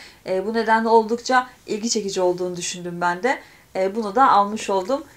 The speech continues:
E, Metis yayınlarından aldığım son kitaptı bu da. Oradan da iki tane kitap aldım. Oranın kitapları da çünkü oldukça pahalı. Daha sonra standlar arasında dolaşırken Kara Karga'dan beş tane masal kitabı aldım. E, bunları daha önce bir sahafta görmüştüm, almak istemiştim. Fakat çok yüksekti fiyatı gerçekten.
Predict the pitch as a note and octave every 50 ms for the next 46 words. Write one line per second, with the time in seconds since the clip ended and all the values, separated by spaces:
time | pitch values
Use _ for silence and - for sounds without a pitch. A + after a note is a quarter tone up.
0 | - - - - - F3+ G3+ G#3 A#3 A#3+ C#4 C#4+ C4 - C#4 C4 B3 B3 B3+ B3+
1 | B3 A#3+ G#3 G#3 A#3 C#4 D4 - C4 A#3 A3 - - - F3+ F3 - - E3 F3
2 | E3+ F#3+ F#3+ G3+ G3 G3 G3 G3 G3+ F3+ - - - G3+ F#3 F3+ F3+ F3+ - F#3+
3 | F#3+ F#3+ F#3+ F#3 F#3+ G3+ B3+ C4+ C#4 - - _ _ - - G3 G3 G3+ G3+ G#3+
4 | G#3 - G#3+ F#3+ F#3+ - G3 F#3 E3+ E3+ - - F3 E3+ F#3 F3+ E3+ E3+ F3 F3
5 | - F3+ F3 F#3+ F#3 F3 E3+ F3+ G#3 B3 D#4 - _ - - G3+ A#3+ A#3+ B3+ B3
6 | B3 C4 B3 B3 B3 B3+ B3+ - - C4 A#3 A#3 - A#3+ A#3 A3+ A3+ A3+ A3+ B3
7 | A#3+ A#3 A3+ A3 A3+ A3+ - - A#3 G#3 - A#3+ B3 C4 C4 - - - _ -
8 | - A3+ A3+ A#3 A#3 A#3 B3 A3 G#3+ G#3 G#3+ G#3 A#3 B3 A#3 A3 A3 A3+ A3+ -
9 | G#3 G3+ A3 A#3+ A#3 G#3+ G#3 G#3 - A3+ G#3 G#3 - - - F#3 F3 F#3 F3 E3+
10 | F3 E3+ A3+ B3 C#4 B3+ - - - - - _ _ - G3 G3 G3+ G3+ A#3+ B3
11 | B3+ C#4 C#4 C#4+ C4 C#4 C#4 C#4 C4 B3 A#3 C4+ A#3+ B3 - C4+ B3 A#3+ A#3+ A#3
12 | - A#3+ A#3 G#3 G3 F#3+ F#3 F3+ F3 F3 - - F#3 - F3+ F#3 F#3 F#3 F#3+ F3+
13 | - - - F#3+ G3 - - C4+ B3+ B3+ A#3 A3+ - A3 G#3+ - - B3 A#3+ A#3+
14 | G#3 F#3 - - - F3+ F3+ - E3+ - - F3 E3+ F#3 F3 F3+ F3 F3 - F#3+
15 | F#3 - A3 A3+ A#3+